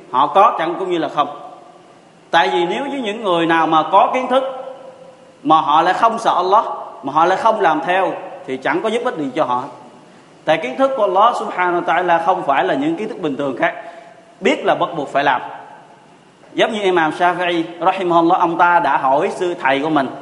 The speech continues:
ông ta đã hỏi thầy của mình là một lần nọ ông ta đã không thuộc bài một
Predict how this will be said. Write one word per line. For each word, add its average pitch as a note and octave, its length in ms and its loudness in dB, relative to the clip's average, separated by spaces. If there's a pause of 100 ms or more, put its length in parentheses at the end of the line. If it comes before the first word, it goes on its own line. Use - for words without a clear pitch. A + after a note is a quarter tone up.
(1200)
ông E3 140 2
ta F3+ 80 4
đã F3 60 4
hỏi D#3+ 260 2
thầy C#3 160 0
của D#3+ 100 -6
mình C#3+ 220 -4 (1080)
là D3+ 200 2
một D#3+ 200 -2
lần D#3 260 2
nọ D3 380 2
ông F#3+ 300 0
ta F#3 240 6
đã A#3 580 2
không G3+ 360 0
thuộc D3 220 -4
bài C3+ 220 2
một C3+ 100 -6